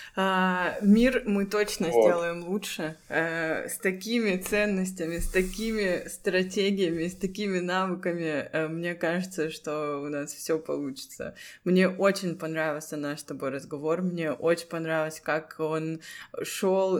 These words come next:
Speaker 1: и, и к чему пришёл, и сколько мыслей и пользы и друг для друга, и для слушателей мы дали. Э, и мне понравилось. Как тебе?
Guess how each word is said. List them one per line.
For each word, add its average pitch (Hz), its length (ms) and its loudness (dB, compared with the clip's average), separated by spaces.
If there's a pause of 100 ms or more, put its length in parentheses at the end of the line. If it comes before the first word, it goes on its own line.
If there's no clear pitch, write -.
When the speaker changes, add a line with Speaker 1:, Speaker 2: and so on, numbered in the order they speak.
Speaker 1:
и, 165 640 0 (500)
и 185 60 0
к 185 100 -2
чему 208 280 2
пришёл, 208 460 4
и 196 60 6
сколько 196 400 0
мыслей 185 680 2
и 185 220 0
пользы 202 720 2
и 185 300 0 (160)
друг 202 240 0
для 196 200 0
друга, 208 580 2
и 180 280 0
для 180 420 0
слушателей 202 800 -2
мы 170 160 -2
дали. 160 520 2 (240)
Э, - 240 2
и 170 200 -2
мне 190 480 4
понравилось. 165 640 0
Как - 260 -4
тебе? 135 400 -8